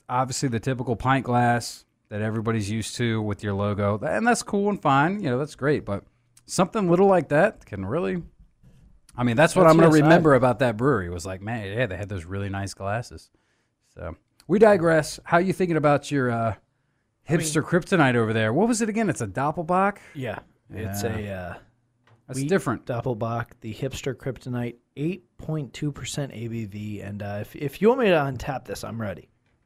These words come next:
Speaker 1: An eight point two. That's a big boy. Biggest boy of the day.
Speaker 2: I mean, it's not usually my go-to style,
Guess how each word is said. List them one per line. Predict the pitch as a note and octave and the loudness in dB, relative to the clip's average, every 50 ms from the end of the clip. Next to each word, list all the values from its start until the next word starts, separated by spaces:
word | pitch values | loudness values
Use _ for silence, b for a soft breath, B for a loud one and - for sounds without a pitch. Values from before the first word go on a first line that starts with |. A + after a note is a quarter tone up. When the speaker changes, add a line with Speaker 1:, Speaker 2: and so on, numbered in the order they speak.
| _ _ - | _ _ -12
Speaker 1:
An | - F#2+ E2 - _ _ _ - C3 C3 | -10 -10 -10 -12 _ _ _ -8 -4 -2
eight | C3 C#3+ C3+ - | -2 -2 -2 -2
point | - D3+ C#3+ C3+ - - | -2 -2 0 -2 -2 -4
two. | - D3+ E3 E3 D3+ | -4 -2 0 0 0
That's | C3 B2 - - | -2 -4 -6 -8
a | C3 | -4
big | A#2 C#3+ D3 C#3 B2+ | -2 -2 -2 -2 -2
boy. | B2 A#2 A#2 A2+ A2+ | 0 0 2 0 0
Biggest | G#2+ - C#3+ C#3+ C#3 - | -2 -2 -2 -2 -2 0
boy | - D#3 E3 | 2 2 4
of | D#3 B2 | 4 2
the | B2 | 2
day. | G#2+ B2+ D3 F#3+ E3+ A2 - _ _ | 2 2 4 4 2 0 -2 _ _
Speaker 2:
I | - | -10
mean, | A2+ C3 B2 A2 | -8 -6 -6 -6
it's | G#2+ A2 - - | -6 -8 -8 -4
not | C#3+ D3 D#3+ E3 E3 D#3 D3+ - _ _ _ _ _ _ _ _ | -2 0 0 2 2 0 -2 -4 _ _ _ _ _ _ _ _
usually | A2+ A2+ A2+ A#2+ B2+ C3+ C#3+ C#3 D3 D3 D3 D3 C#3 | -18 -16 -12 -8 -6 -6 -4 -4 -4 -4 -4 -4 -6
my | B2+ A#2 A2 G#2+ | -6 -8 -10 -10
go-to | G2 A2+ A2+ A2+ - - G#2+ | -8 -8 -8 -8 -8 -10 -12
style, | G2+ - - - - G#2 G2 G2+ G#2+ A2 A#2+ B2 | -12 -12 -12 -12 -10 -10 -8 -8 -8 -8 -10 -12